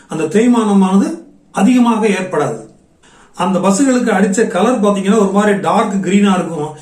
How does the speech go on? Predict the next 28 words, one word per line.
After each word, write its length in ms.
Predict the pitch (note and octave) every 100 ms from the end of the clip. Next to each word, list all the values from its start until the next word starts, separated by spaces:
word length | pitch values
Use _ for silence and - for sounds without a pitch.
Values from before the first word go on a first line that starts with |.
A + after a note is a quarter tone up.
| - -
இன்னைக்கும் 480 | G3+ A#3+ A#3+ B3 A3
வந்து 160 | A3 F#3+
பெயிண்ட் 260 | F#3+ A3+
கடையில் 260 | G#3 F#3+ F#3
கேட்டு 180 | G3 G3
பாருங்க, 320 | F3 D3+ D#3 F3+ G3 C3
பஸ் 240 | F3+ G3 -
கிரீன் 300 | G#3 A3 F#3+
அப்படின்னு 320 | - F#3 F#3+
சொன்னாலே 300 | F3 F3 G#3+
ஒரு 120 | G3+
தனி 220 | - D#3 F#3+
கலர் 300 | D3 D3 C3+
அது. 140 | A2 - _ _ _
ஆயிரத்தி 440 | - A3+ C4 A#3+
தொள்ளாயிரத்தி 400 | G3+ A3 G#3+ G3+
அறுபத்தி 480 | G3+ - B3+ C4 -
எட்டுலயே 520 | G3+ G3+ G3+ G3+ G#3 F#3 G3 A#3+ - - _ _ -
திருச்சிக்கும் 680 | A#3 C#4+ - B3+ G3 C#4 G3+
சென்னைக்கும் 520 | G3 A3+ A3+ G#3+ A3+
நம்ம 160 | G3 F3+
நைட் 280 | F3 B3 -
சர்வீஸ் 300 | G#3+ G3+ F#3+
பஸ் 220 | E3+ F3+
ஓடி 240 | G#3 F#3 F3+
இருக்கு. 260 | D3 C3 G#2+ - _ _ _ -
இப்படிலாம் 420 | F#3+ G#3+ A#3 B3+
வந்து 160 | A#3 A3+